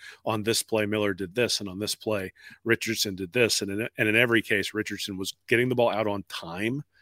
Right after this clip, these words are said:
and he was also getting the ball out accurately. I think maybe the most impressive throw that he made was one where he threw it to Whittemore over the middle, might have been a second throw of the game, had Wilcoxon in coverage, but was able to identify that the safety bailed out, was able to identify that he had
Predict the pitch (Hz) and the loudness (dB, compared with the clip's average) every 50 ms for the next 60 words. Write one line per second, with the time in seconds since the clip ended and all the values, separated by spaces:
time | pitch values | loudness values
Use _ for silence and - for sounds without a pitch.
0 | - - - - - - _ _ - 127 120 117 113 110 107 113 110 110 - - | -20 -20 -20 -20 -20 -20 _ _ 2 4 6 6 4 4 2 0 0 0 0 0
1 | 113 107 110 107 104 101 92 98 95 95 92 90 90 95 107 113 113 - - 113 | 0 0 0 0 -2 -2 -4 -4 -6 -6 -6 -8 -4 0 0 2 2 2 0 -2
2 | 107 - - 107 98 98 101 - 156 160 165 135 135 127 123 123 113 117 117 120 | -2 -2 -4 -4 -2 -2 0 2 2 2 4 4 4 6 6 4 2 2 2 2
3 | 110 - 104 95 90 - 113 120 113 - 123 107 98 - - 107 110 113 107 104 | 2 0 -2 -6 -4 -2 -2 0 0 0 -2 -4 -4 -8 -4 -2 -2 0 0 -2
4 | 95 101 98 95 104 127 147 139 113 - - - - - - - - - _ 127 | -2 -2 0 2 4 4 6 6 4 4 0 -8 -16 -16 -16 -16 -18 -6 _ 0
5 | 127 117 92 104 113 120 120 120 120 113 110 110 101 - - 120 117 113 110 - | 0 0 0 0 0 0 0 0 0 2 2 0 0 -2 -4 -2 0 0 0 -2
6 | - 104 92 104 120 131 127 117 110 110 110 107 95 92 95 95 113 120 113 104 | -6 -4 -2 0 0 0 0 0 0 2 0 0 -2 -4 -6 -4 -2 0 0 0
7 | 104 110 131 139 104 101 98 92 - - 117 101 - 104 98 - - 107 101 98 | 0 0 0 0 -2 -4 -4 -4 -4 -4 -4 -4 -4 -8 -8 -6 -6 -6 -4 -6
8 | 95 87 110 113 113 107 101 113 117 110 117 110 101 - 110 110 113 107 - - | -6 -6 -4 -4 -4 -4 -2 -2 0 0 0 0 0 0 -2 -2 -2 -2 -4 -6
9 | 113 98 92 - - 127 127 113 117 113 104 - - - - - - - - - | -6 -8 -8 -6 0 0 2 4 4 2 0 0 -6 -10 -14 -16 -16 -8 -6 -4
10 | 123 117 127 127 127 131 127 120 110 104 104 120 120 123 123 113 - - 120 110 | 0 4 6 6 8 8 6 6 4 4 4 4 4 4 4 2 2 2 2 2
11 | 110 107 104 101 110 - - 107 - - 107 - - 110 - - - 110 98 - | 4 2 2 0 -4 -6 -10 -12 -6 -4 -2 2 2 2 2 2 0 -2 0 0
12 | 104 98 95 98 131 143 143 135 127 - - 117 117 117 110 110 107 110 104 104 | 0 0 2 4 8 8 8 8 6 4 0 0 2 2 2 2 0 0 0 2
13 | 107 110 107 104 - 110 104 104 104 104 98 90 95 107 113 110 110 110 | 0 0 -2 -2 -2 -2 -2 0 -2 -2 -4 -4 -2 0 2 2 2 2